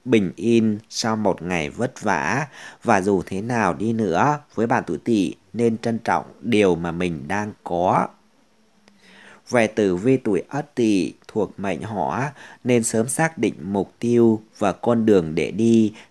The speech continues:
thay vì vô định như hiện tại. Tử vi tuổi Đinh Tỵ thuộc mệnh Thổ, những gì xảy ra rồi, hãy cho nó qua đi. Tử vi tuổi Kỷ Tỵ thuộc mệnh Mộc,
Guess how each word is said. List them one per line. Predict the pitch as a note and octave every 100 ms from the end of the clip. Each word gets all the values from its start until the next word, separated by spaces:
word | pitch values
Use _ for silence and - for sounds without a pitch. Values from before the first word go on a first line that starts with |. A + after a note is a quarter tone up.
| -
thay | B2 G#2+
vì | G2 E2+
vô | C2+ A2 G#2+
định | G#2 F#2+ -
như | G2 A2
hiện | A#2 F#2+ -
tại. | F#2+ F#2+ E2 - - - - -
Tử | G2 F2+
vi | B2 A#2+
tuổi | G2+ E2
Đinh | - A#2 A#2
Tỵ | - A2 G2 E2+ - - -
thuộc | A2+ F2+ -
mệnh | G2 C2 -
Thổ, | A2+ D2 D#2+ C3+ D#3 - - - -
những | B2 F#2
gì | A#2+ G#2+
xảy | E2 G#2+ D2
ra | F#2 A2+ A2
rồi, | G#2 G2+ F#2+ F2+ D#2 C#2 _
hãy | - F#2 D#2
cho | A#2 A2
nó | G#2 G2+
qua | - B2 A#2
đi. | A2 A2+ A2 G#2 - - -
Tử | A2 G2
vi | F#2 B2
tuổi | A#2 G2 C#2+
Kỷ | - G2 D#2
Tỵ | A#2 A2+ G2 D2 _ _
thuộc | - G#2+ -
mệnh | G2 F2+ - F#2
Mộc, | F#2 -